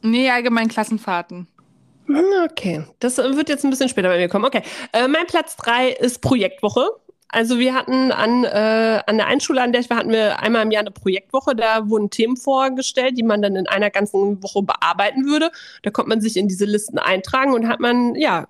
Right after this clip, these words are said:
Speaker 2: in einer Woche dieses Thema beackert. Und da war zum Beispiel einmal, äh, Telefonzelle restaurieren. Das war ganz cool. Das war so eine alte Telefonzelle, äh, aus London. Und die haben wir hier wieder aufgehübscht und die steht dann auch hier bei uns im Ort. Fand ich cool.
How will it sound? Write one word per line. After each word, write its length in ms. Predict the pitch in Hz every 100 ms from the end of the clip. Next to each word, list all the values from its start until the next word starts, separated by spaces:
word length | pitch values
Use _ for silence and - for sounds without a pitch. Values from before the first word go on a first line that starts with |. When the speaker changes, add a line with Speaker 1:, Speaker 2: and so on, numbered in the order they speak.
| -
Speaker 2:
in 120 | 202
einer 260 | 214 233 240
Woche 220 | 240 247
dieses 300 | 226 202 -
Thema 280 | 240 233 208
beackert. 540 | - 175 - 330 415 - _ _ _ _ -
Und 120 | 202
da 80 | 190
war 80 | 202
zum 120 | 220
Beispiel 260 | 208 - -
einmal, 420 | 214 214 214 -
äh, 180 | 202 196
Telefonzelle 840 | - 190 - 285 359 - 175 170
restaurieren. 640 | 170 175 165 165 175 151 165
Das 160 | -
war 80 | 262
ganz 200 | 262 254 -
cool. 60 |
Das 140 | 254 -
war 80 | 190
so 60 |
eine 180 | 190 -
alte 200 | 208 247
Telefonzelle, 880 | - 208 208 - 247 - 240 240 220 -
äh, 180 | 202 196
aus 220 | 190 190
London. 400 | 190 165 196 269 440 - _ _ _ _ _
Und 260 | - 208 214
die 100 | 233
haben 160 | 269 269
wir 60 |
hier 140 | 269 262
wieder 160 | 247
aufgehübscht 460 | 311 - 233 247 -
und 60 | 214
die 80 | 214
steht 240 | 254 262
dann 120 | 262
auch 120 | 262
hier 100 | 277
bei 80 | 262
uns 200 | 262 262
im 80 | 269
Ort. 340 | 180 139 - _ _ _ _ _ -
Fand 200 | - 294
ich 120 | - -
cool. 160 | -